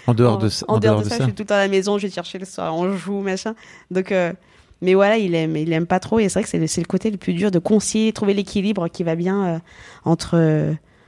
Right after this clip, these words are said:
Speaker 2: entre la, la vie de famille, et puis même moi aussi, genre, j'ai tout le temps envie d'être avec lui, quoi.
Speaker 1: Oui.
Speaker 2: La vie de famille et le, et le, et le travail, quoi.
Speaker 1: Et ton mec, j'imagine qu'il est au rendez-vous de cette là ?
Speaker 2: Oui, bien sûr. Moi, lui, euh,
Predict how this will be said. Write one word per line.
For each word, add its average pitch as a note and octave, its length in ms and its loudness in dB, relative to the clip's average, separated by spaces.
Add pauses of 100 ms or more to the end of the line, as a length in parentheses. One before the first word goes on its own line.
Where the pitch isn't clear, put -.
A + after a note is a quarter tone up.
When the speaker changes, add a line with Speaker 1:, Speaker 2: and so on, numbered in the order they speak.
(240)
Speaker 2:
entre F3+ 400 2
la, G3 320 6
la E3+ 160 6
vie F#3+ 140 0
de G3+ 60 -10
famille, G3+ 580 2
et F#3 60 2
puis F3+ 140 -2
même G3+ 160 4
moi A3+ 260 2
aussi, F#3 260 0
genre, D#3+ 160 0
j'ai D#3 60 -2
tout - 120 -12
le - 40 -6
temps F#3+ 60 0
envie F#3 120 0
d'être E3 160 -4
avec D#3+ 160 -8
lui, C4 100 0
quoi. F#3+ 180 0
Speaker 1:
Oui. G#2 160 4 (400)
Speaker 2:
La F3 100 0
vie F3+ 120 0
de F3+ 40 -8
famille F#3 400 2
et F#3+ 80 2
le, E3+ 100 0 (180)
et D#3+ 160 0
le, D#3 440 -2 (500)
et G3+ 260 4
le D#3+ 140 0
travail, E3+ 340 -2
quoi. D3 180 -6 (480)
Speaker 1:
Et A2 40 0
ton G#2+ 120 4
mec, A2+ 160 6
j'imagine G#2+ 380 4
qu'il G#2+ 140 0
est G#2 40 6
au F#2+ 60 6
rendez-vous G#2 360 4
de B2 100 2
cette - 220 0
là ? A#2 180 4 (140)
Speaker 2:
Oui, G#3 160 6
bien F3 160 4
sûr. D#3 220 -6 (120)
Moi, D#3 100 0
lui, E3 260 2
euh, D#3 40 0